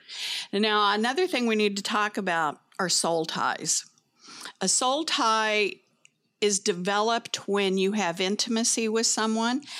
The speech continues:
and it comes from a, another spiritual component where your soul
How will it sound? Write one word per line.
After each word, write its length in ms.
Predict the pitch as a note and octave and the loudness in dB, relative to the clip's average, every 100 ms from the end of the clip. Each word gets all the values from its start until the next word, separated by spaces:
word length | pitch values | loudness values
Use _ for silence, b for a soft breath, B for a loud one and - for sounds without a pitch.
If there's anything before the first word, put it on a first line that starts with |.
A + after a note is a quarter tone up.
| B B B | B B B
and 360 | G#3 G3+ G3 F#3+ - - | -2 0 0 -2 -8 -2
it 260 | G#3+ G#3 - | -2 -2 -4
comes 420 | - B3+ D4 - | -2 0 0 -2
from 420 | - A3+ A3 A3 - | 0 0 2 0 -2
a, 360 | - F#3+ F#3+ F3+ - | -2 0 0 0 -2
another 340 | F#3+ G#3 G#3 | 0 0 0
spiritual 640 | F#3 - - B3 C4+ C#4 B3+ | 0 -2 0 -2 -2 -2 -4
component 1000 | - G#3+ - - C4 B3 F3 E3 - - B B B B B | -4 -4 -2 -2 0 0 0 -2 -6 -8 B B B B B
where 460 | G#3+ G#3 G3 F#3 - | 4 4 4 2 -2
your 380 | G3 F#3 A#3 D4 | -4 0 0 2
soul 720 | - - C#4+ B3 F#3+ F3+ F3+ | 0 2 2 2 2 0 -2